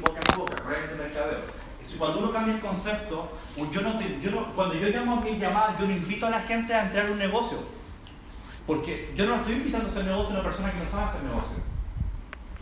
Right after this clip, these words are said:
Yo invito a una persona que vaya a estudiar conmigo, que aprenda las mismas habilidades que yo, porque encontré una herramienta que está satisfaciendo mis necesidades.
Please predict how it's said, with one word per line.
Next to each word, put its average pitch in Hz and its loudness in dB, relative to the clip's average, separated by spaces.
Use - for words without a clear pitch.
Yo 165 -2
invito 226 0
a - 0
una 247 4
persona 226 2
que 180 -2
vaya 180 4
a 208 0
estudiar 196 2
conmigo, 190 2
que - -2
aprenda 165 0
las 147 0
mismas 190 0
habilidades 190 2
que 202 -2
yo, 160 -2
porque 156 -4
encontré 156 -2
una 196 0
herramienta 202 0
que - -4
está 180 -4
satisfaciendo 180 -4
mis 196 -4
necesidades. 185 -2